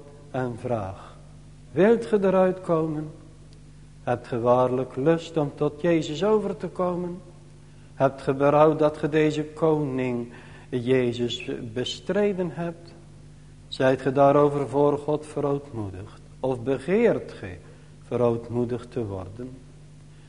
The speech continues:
Wilt ge de wapenen voor zijn voeten neerwerpen? Wilt ge als een schuldige om verzoening bij hem komen?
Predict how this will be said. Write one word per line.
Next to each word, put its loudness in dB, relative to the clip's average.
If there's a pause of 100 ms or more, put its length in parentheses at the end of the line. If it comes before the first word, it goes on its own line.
(120)
Wilt 8
ge 2
de 2
wapenen 4
voor 2
zijn 0
voeten 0
neerwerpen? -4 (1080)
Wilt 6
ge 2
als 4
een 2
schuldige 0
om 4
verzoening -2
bij 2
hem -2
komen? -4